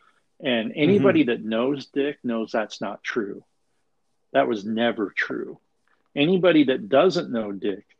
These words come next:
Speaker 1: thought that, you know, but if you knew Dr-, Dick, you knew he was one of the most loving men you would ever meet, you know, and, and he loved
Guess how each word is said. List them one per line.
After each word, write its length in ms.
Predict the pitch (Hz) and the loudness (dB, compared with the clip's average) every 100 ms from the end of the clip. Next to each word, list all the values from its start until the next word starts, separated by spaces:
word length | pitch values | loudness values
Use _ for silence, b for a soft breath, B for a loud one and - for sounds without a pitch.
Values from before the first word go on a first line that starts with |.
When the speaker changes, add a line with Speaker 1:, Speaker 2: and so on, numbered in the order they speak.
| _ - - | _ -18 -4
Speaker 1:
thought 300 | 107 98 - | -2 -2 -8
that, 300 | - - - - _ _ _ _ _ _ - | -8 -8 -8 -16 _ _ _ _ _ _ -6
you 140 | 117 | -4
know, 140 | 104 98 | -4 -4
but 160 | 113 | 0
if 160 | 123 143 | 0 0
you 160 | 165 165 | 0 4
knew 200 | 147 143 | 4 4
Dr-, 300 | 117 117 - | 2 0 -2
Dick, 240 | 113 120 - | -2 -2 -2
you 160 | - 127 | -4 -2
knew 180 | 120 120 | 0 0
he 140 | 107 | -2
was 160 | 101 98 | -4 -4
one 160 | 107 | -8
of 80 | 101 | -8
the 60 | 98 | -10
most 240 | 101 - | -12 -10
loving 440 | 107 113 120 113 107 | -2 -2 -2 -6 -6
men 240 | 110 107 107 | -6 -6 -8
you 100 | 98 | -8
would 200 | 98 - - | -8 -10 -14
ever 240 | 101 104 | -12 -12
meet, 160 | 101 95 95 _ _ _ _ _ _ _ | -14 -20 -20 _ _ _ _ _ _ _
you 160 | - 107 | -8 -4
know, 160 | 101 113 | -4 -4
and, 100 | 120 | -2
and 240 | 131 113 | -2 -2
he 120 | 110 | -2
loved 540 | 101 113 131 135 131 | 0 4 6 4 0